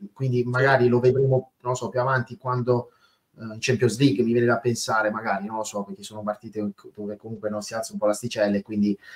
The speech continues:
Speaker 1: comunque c'è la possibilità che comunque tutto sommato, no, in Italia l'Inter controlla le partite, è difficile magari, no, avere un, un rigore contro. C'è stata un'occasione, quindi comunque Sommer è anche un abile pararigori, quindi magari lo vedremo, lo vedremo in azione, quello che per esempio era Handanovic, no, all'inizio della,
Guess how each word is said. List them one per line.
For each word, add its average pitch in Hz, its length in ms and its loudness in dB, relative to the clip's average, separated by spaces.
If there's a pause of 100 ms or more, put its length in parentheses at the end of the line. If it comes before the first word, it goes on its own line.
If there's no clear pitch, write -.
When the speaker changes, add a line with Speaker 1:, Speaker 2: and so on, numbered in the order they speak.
(140)
Speaker 1:
comunque 110 440 0
c'è - 220 4
la - 100 4
possibilità 113 480 0
che 104 200 -6
comunque 120 260 -8
tutto 104 140 -14
sommato, 117 340 -2
no, 113 80 0
in 107 220 -4
Italia 120 300 6
l'Inter 120 260 4
controlla 117 360 2
le 113 100 4
partite, 117 420 0
è - 20 4
difficile 110 540 0
magari, 107 280 4
no, 107 80 4
avere 107 380 0 (460)
un, 117 220 4
un 113 380 2
rigore 131 300 10
contro. 131 560 10
C'è - 120 0
stata 147 200 4
un'occasione, 143 580 6
quindi 123 320 2
comunque 127 280 0
Sommer 117 440 2
è 113 100 -2
anche 127 220 2
un 123 100 4
abile 110 360 0
pararigori, 107 680 0 (300)
quindi 113 240 4
magari 120 280 6
lo 110 120 4
vedremo, 113 400 2
lo 110 100 2
vedremo 117 280 2
in 127 100 2
azione, 107 340 -2
quello 107 160 0
che 104 100 -8
per 117 100 -2
esempio 107 260 -2
era 104 100 0
Handanovic, 107 440 4
no, 104 80 -2
all'inizio 101 320 -2
della, 101 400 0